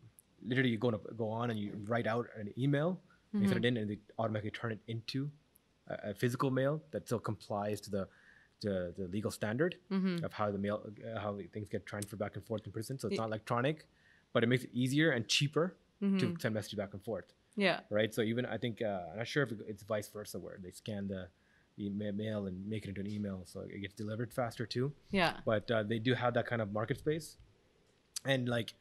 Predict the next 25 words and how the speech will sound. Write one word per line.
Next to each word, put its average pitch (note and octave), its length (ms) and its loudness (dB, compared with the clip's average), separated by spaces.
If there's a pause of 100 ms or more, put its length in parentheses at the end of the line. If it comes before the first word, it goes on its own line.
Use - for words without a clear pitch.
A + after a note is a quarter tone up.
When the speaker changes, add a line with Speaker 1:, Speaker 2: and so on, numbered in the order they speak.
(420)
Speaker 1:
he's D3+ 100 6
gotten B2+ 200 12
a G#2+ 60 2 (140)
lot C3+ 120 8
of B2 60 4
attention D#3 380 4
for A2 200 2
it G2 40 2
on F#2 200 -4
LinkedIn G2 440 -4
and F#2 100 -8
all F2+ 180 -8
that F#2+ 200 -10
thing. G2 180 -6
So G2+ 220 -6 (320)
there's A#2+ 140 0
a - 100 0
lot E3+ 80 10
of F3+ 80 2
these E3 300 8
companies C#3+ 480 4
now, A#2 480 4
weirdly C3+ 300 4
enough, C3 360 4 (320)
like, G2 120 -4